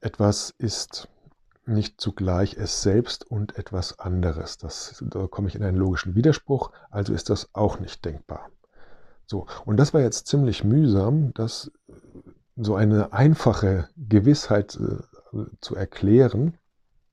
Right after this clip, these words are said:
zu begründen mit vielen Worten. Und der Weg der Evidenz ist eben ein viel einfacher.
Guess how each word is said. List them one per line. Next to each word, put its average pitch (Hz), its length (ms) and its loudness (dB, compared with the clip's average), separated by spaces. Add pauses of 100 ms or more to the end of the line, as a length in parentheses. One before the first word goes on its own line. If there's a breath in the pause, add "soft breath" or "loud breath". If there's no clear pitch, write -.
(460)
zu 104 140 -6
begründen 113 560 4
mit 90 160 -4
vielen 90 400 0
Worten. 95 420 -4 (640 loud breath)
Und - 220 -6
der 90 160 0
Weg 117 240 4
der 110 160 -4
Evidenz 104 500 -4
ist - 140 -6
eben 104 400 -2
ein 95 180 -6
viel 90 380 -6
einfacher. - 560 -6